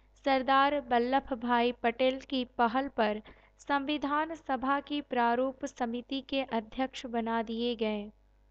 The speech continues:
संपूर्ण सभा द्वारा तैयार किए गए संविधान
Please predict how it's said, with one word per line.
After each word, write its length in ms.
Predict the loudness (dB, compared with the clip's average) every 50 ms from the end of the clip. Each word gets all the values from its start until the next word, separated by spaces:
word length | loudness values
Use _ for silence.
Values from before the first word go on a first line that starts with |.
| _ _ _ _ _ _ _ _ _ _ _ _ -12
संपूर्ण 640 | 0 0 2 2 2 -2 -2 -2 -2 0 0 -2
सभा 400 | -2 -2 -4 -4 -2 0 0 0
द्वारा 380 | 2 2 2 4 4 4 2 0
तैयार 500 | 0 -2 -2 -2 0 2 2 2 2 2
किए 380 | -2 -6 -8 -6 -2 -2 -2 0
गए 340 | 0 0 2 2 0 -2 -6 -10 -14 -20 -20 -20 -20 -20
संविधान 800 | -14 -4 -2 -2 -2 0 -2 -2 -2 -2 -2 0 0 0 -2 -4